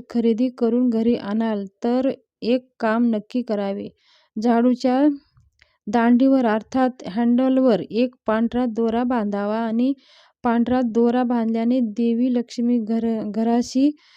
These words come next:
अ, समृद्ध होऊन, अ, राहते आणि मग घर सोडून जात नाही, स्थिर राहते.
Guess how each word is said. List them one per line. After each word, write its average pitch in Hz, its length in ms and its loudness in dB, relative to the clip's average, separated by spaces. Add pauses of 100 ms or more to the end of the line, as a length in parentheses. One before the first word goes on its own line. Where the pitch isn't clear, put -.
(240)
अ, 226 240 0
समृद्ध 240 640 2
होऊन, 262 600 4
अ, 220 340 0
राहते 214 420 0 (500)
आणि 240 200 4
मग 240 320 4
घर 240 300 2
सोडून 233 400 0
जात 208 200 0 (120)
नाही, 202 420 -6
स्थिर 277 560 2
राहते. 214 680 -4